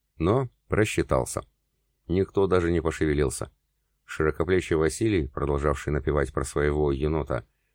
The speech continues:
лишь прервался на секунду, посмотрел на меня и снова затянул навязчивый мотив. "Так, зашибись", — сказал я. "И какого, позвольте поинтересоваться, хрена сидим?" "Завалят же", —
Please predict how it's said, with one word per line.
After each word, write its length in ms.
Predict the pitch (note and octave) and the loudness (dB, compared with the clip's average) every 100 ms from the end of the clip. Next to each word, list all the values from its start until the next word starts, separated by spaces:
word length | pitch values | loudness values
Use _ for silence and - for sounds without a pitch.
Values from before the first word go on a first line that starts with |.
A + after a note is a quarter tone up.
| _ | _
лишь 260 | F#2+ B2+ - | 0 0 0
прервался 540 | G#2 G2 G2+ F2+ - | 0 2 2 2 0
на 120 | D#2 | -2
секунду, 560 | D2 F2 A2 G#2 F#2+ F#2 _ _ _ | -2 -2 -2 0 0 -2 _ _ _
посмотрел 500 | E2 - D#2+ E2+ E2 | -6 -2 -2 2 2
на 100 | D2+ | 2
меня 380 | D2+ E2 G2 - _ | 0 0 0 -4 _
и 140 | A#2+ | -6
снова 400 | A2+ - B2+ A#2+ | -4 -2 -2 2
затянул 460 | F#2 E2+ F2+ E2 F2 | 2 2 0 0 2
навязчивый 520 | D#2 D2 C#2+ - C#2+ | 2 0 -2 -2 -2
мотив. 400 | C2 B1+ B1 - _ _ _ _ _ _ _ - | -2 -4 -6 -8 _ _ _ _ _ _ _ -4
"Так, 320 | C#2+ - - | -2 -2 -6
зашибись", — 800 | A#1 A#1 D#2+ - E2+ C2 C2+ - - _ | -10 -4 -4 -2 -4 -4 -6 -8 -16 _
сказал 400 | - D2+ C#2 C#2 | -8 -4 0 0
я. 260 | C2+ B1+ - _ _ _ _ | 0 -2 -6 _ _ _ _
"И 120 | F2 | -2
какого, 480 | - E2 G#2 G2+ E2 | 0 2 4 6 6
позвольте 500 | E2 D#2 E2+ E2 D2 | 2 2 2 2 0
поинтересоваться, 840 | D2+ D2 D2 C#2 D2 D2 C#2 D2 | 0 0 -2 0 0 0 0 -4
хрена 460 | C2+ - E2 F2 D2+ | -6 -2 0 0 -2
сидим?" 520 | - C#2+ B1 C#2+ D#2+ - _ _ _ _ _ _ | -6 -8 -2 0 0 -4 _ _ _ _ _ _
"Завалят 580 | - B1+ E2+ A#2+ A#2 D#2+ | -6 -2 0 0 0 0
же", — 200 | B1+ B1 | -2 -8